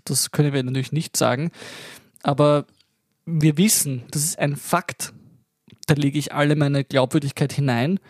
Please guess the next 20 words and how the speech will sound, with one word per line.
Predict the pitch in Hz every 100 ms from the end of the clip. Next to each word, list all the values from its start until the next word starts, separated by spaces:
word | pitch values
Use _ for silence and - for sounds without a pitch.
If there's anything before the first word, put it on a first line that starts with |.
| - - - - -
dass | 139 -
eben | 170 156
Handystrahlung | 135 147 165 - 139 139 165 165
möglicherweise | 143 147 151 147 170
krebserregend | 202 220 147 135 131
ist. | 131 -
Das | 147 -
sagt | 151 -
die, | 165 160
die | - 151
W | 151
H | 147
O, | 139 190
also | 139 131 143
das | 135 151
ist | -
schon | - 156 151 151 -
eine | 147
seriöse | 143 156 147 143 147
Quelle. | 156 139